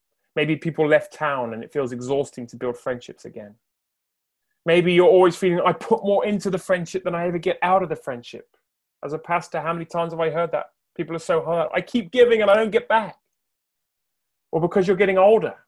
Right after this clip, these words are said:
and it's harder to make friends. Or because you've tried and failed and it left you a bit hurt and bruised, and you harden to friendship. I mean, "I don't need friends. I can do it by myself.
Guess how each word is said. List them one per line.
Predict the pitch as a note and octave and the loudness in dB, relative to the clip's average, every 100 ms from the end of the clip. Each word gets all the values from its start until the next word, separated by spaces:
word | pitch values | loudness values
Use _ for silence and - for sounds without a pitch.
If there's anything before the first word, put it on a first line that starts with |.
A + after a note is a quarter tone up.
| _ _ _ _ _ _ F3 | _ _ _ _ _ _ -14
and | |
it's | E3+ | -6
harder | G3 G3+ | -4 -4
to | F#3 D#3 | -6 -12
make | B2+ - | -12 -12
friends. | A#2+ G#2 _ _ _ _ _ _ _ _ _ | -14 -16 _ _ _ _ _ _ _ _ _
Or | D#3 | -8
because | D#3+ F#3+ | 0 0
you've | F3+ E3 | 0 -6
tried | - G#3 G3 F3+ | 0 4 6 4
and | D3 | -2
failed | - F#3 F#3+ D#3+ C3 | 0 2 2 0 -4
and | C3+ A#2+ | -8 -10
it | A#2+ | -8
left | E3+ F3 - | -8 -10 -8
you | E3+ | -6
a | |
bit | E3+ E3 | -6 -6
hurt | F3 F3 E3 | -4 -4 -6
and | C#3+ C#3 | -12 -12
bruised, | E3 D3 B2 _ _ _ _ _ _ _ _ _ _ | -12 -12 -14 _ _ _ _ _ _ _ _ _ _
and | D3+ D#3 | -8 -6
you | D3+ | -10
harden | - F#3 G3 E3 C3 A#2+ _ _ _ | -8 -2 -2 -2 -8 -14 _ _ _
to | C3+ | -10
friendship. | D#3 D#3+ D3 | -10 -10 -12
I | |
mean, | D3 C#3+ | -10 -10
"I | |
don't | E3+ C#3+ | -10 -10
need | B2 - | -12 -16
friends. | G#2+ G#2 | -20 -16
I | B2 | -16
can | C3 C3 | -14 -14
do | B2 | -14
it | A#2+ | -14
by | A2+ | -18
myself. | G#2+ - A#2+ | -18 -20 -20